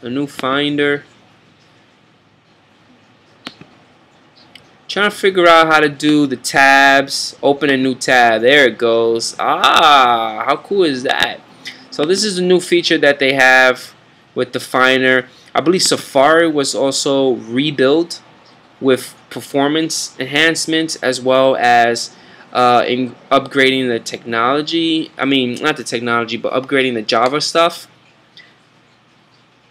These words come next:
So this is pretty cool. What version is Safari? Safari is now running seven point zero for this build.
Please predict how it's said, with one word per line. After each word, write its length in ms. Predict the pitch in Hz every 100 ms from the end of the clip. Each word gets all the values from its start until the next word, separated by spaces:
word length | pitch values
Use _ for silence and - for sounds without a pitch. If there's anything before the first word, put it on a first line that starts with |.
| _ _ _ _ _ _
So 640 | - - 120 120 117 117
this 180 | 127 -
is 80 | 165
pretty 340 | - 170 151 139
cool. 460 | - 123 120 135 165 _ _ _ _ _ _ _ _ _ _ _ _ _ _ _ _ _ _ _ 190 _ _ _ _ _ _ _ _ _ _ _ _ _ _ -
What 120 | 117 120
version 420 | 135 135 135 131
is 140 | 120
Safari? 880 | - 110 - - 131 135 113 127 139 - _ _ _ _ _
Safari 560 | - - - 143 151 151
is 120 | 131
now 320 | 131 131 131
running 500 | 123 127 123 123 123
seven 360 | 113 127 120 120
point 320 | - 120 113
zero 540 | 113 117 117 123 143 151 - _
for 140 | -
this 240 | 113 117 113
build. 500 | - 113 123 143